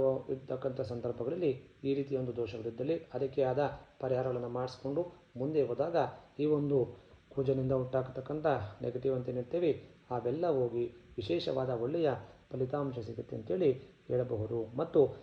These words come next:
ವಿಶೇಷವಾಗಿ ಈ ಕುಜ ದೋಷ ಅಂದಾಗ ನಾವು ಸಾಮಾನ್ಯವಾಗಿ ಗಮನವನ್ನು ಕೊಡ್ತಕ್ಕಂಥದ್ದು ವೈವಾಹಿಕ ಜೀವನಕ್ಕೆ ತೊಂದರೆಯನ್ನು ಕೊಡ್ತಕ್ಕಂಥ ಒಂದು ಗ್ರಹ ಅಂತಲೇ ಕನ್ಸಿಡರ್ ಮಾಡ್ಬೋದು. ಹಾಗಾಗಿ ಮುಂದಿನ ಒಂದು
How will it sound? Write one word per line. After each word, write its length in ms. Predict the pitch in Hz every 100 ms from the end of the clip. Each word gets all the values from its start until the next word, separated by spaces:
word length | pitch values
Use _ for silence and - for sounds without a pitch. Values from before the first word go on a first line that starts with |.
| - -
ವಿಶೇಷವಾಗಿ 880 | 120 139 135 139 156 165 135 135 - -
ಈ 80 | 131
ಕುಜ 240 | 135 143
ದೋಷ 440 | 147 123 127 170 180
ಅಂದಾಗ 400 | 170 160 151 143
ನಾವು 400 | 135 127 120 117
ಸಾಮಾನ್ಯವಾಗಿ 800 | 123 139 160 151 123 123 131 - - - - 127
ಗಮನವನ್ನು 500 | 127 123 147 139 131
ಕೊಡ್ತಕ್ಕಂಥದ್ದು 840 | 127 107 131 131 160 151 - - - -
ವೈವಾಹಿಕ 600 | 120 147 160 175 170 -
ಜೀವನಕ್ಕೆ 680 | 135 117 139 175 147 127 -
ತೊಂದರೆಯನ್ನು 500 | - 123 139 143 131
ಕೊಡ್ತಕ್ಕಂಥ 460 | 120 - 117 113 120
ಒಂದು 240 | 127 139
ಗ್ರಹ 280 | 131 113 117
ಅಂತಲೇ 560 | 123 107 117 156 131 - - - 120
ಕನ್ಸಿಡರ್ 460 | - 117 107 120 113
ಮಾಡ್ಬೋದು. 460 | 110 110 107 110
ಹಾಗಾಗಿ 500 | 110 123 147 156 131 - - - 127
ಮುಂದಿನ 300 | 143 165 160 135 131
ಒಂದು 460 | 127 135 123 -